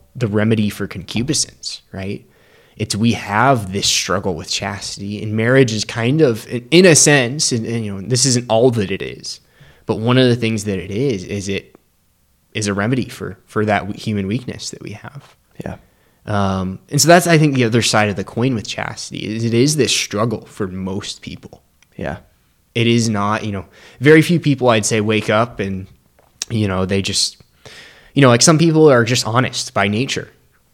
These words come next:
Speaker 1: right? I think very few people, I think there are people that are chaste by nature, right? But I think very few people, you know, go through life without struggling with chastity.
Speaker 2: Right. Yeah. Amen.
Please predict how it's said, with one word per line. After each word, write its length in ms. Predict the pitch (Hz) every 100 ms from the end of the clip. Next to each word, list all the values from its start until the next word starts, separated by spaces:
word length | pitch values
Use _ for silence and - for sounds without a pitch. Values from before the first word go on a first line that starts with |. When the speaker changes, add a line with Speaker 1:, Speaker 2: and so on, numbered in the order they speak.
| -
Speaker 1:
right? 300 | 95 104 - _ _ - - _ _ -
I 80 |
think 160 | 131 151
very 200 | 147 170
few 200 | 170 143
people, 420 | - 147 - 98
I 100 | 107
think 140 | 131 160
there 100 | 117
are 20 |
people 300 | 113 110 107
that 100 | 104
are 80 | 95 -
chaste 400 | - 95 98 -
by 140 | 92
nature, 480 | 92 95 - 113 127
right? 240 | 113 107 - _ _ _
But 80 | 120
I 40 | 143
think 120 | 135
very 160 | 160
few 180 | 135 151
people, 580 | 120 131 123 104 98 - _ _ _ _ _ _ _ _ - - _ _ _ _ -
you 120 | 120
know, 120 | 90 -
go 160 | 135 131
through 160 | 127
life 260 | 110 104 95
without 260 | 101 98 -
struggling 420 | - 85 87 87
with 140 | -
chastity. 560 | - 101 - - - -
Speaker 2:
Right. 220 | - 65 - _ _ _ _ _
Yeah. 200 | - - - _
Amen. 240 | - -